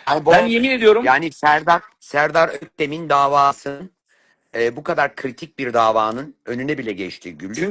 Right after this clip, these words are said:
Speaker 1: ki
Speaker 2: burada asıl,
Speaker 1: Serdar,
Speaker 2: asıl olay
Speaker 1: Serdar
Speaker 2: Güllü değil
Speaker 1: Öktem
Speaker 2: aslında.
Speaker 1: davası, Serdar Öktem davası açılmış olsa çok olay bambaşka noktalara,
Speaker 2: Evet.
Speaker 1: e, gidebilecek bir
Speaker 2: Gidemez.
Speaker 1: davanın dahi önüne geçti.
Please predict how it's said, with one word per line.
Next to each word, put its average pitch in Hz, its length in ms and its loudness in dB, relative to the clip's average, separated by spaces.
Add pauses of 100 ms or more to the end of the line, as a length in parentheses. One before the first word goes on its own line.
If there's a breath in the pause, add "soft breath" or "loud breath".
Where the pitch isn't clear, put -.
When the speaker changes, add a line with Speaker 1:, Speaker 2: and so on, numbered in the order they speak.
Speaker 1:
ki 196 40 0
Speaker 2:
burada 185 180 4
asıl, 226 260 4
Speaker 1:
Serdar, 139 260 2 (100)
Speaker 2:
asıl 156 240 0
olay 220 120 8
Speaker 1:
Serdar 165 300 6
Speaker 2:
Güllü - 140 2
değil 233 140 0
Speaker 1:
Öktem 190 120 8 (200)
Speaker 2:
aslında. 156 120 6
Speaker 1:
davası, 156 500 4 (300)
Serdar 139 440 2
Öktem 147 420 -2
davası 143 540 4
açılmış 135 460 -8
olsa 131 360 -12 (100)
çok - 360 -6
olay 127 320 2
bambaşka 123 560 0
noktalara, 117 640 -2 (360)
Speaker 2:
Evet. 104 140 -4
Speaker 1:
e, 104 100 -2
gidebilecek 113 580 -4
bir 160 100 -8
Speaker 2:
Gidemez. 170 180 2
Speaker 1:
davanın 117 440 4 (120)
dahi 127 260 2
önüne 123 240 -4
geçti. 85 460 -10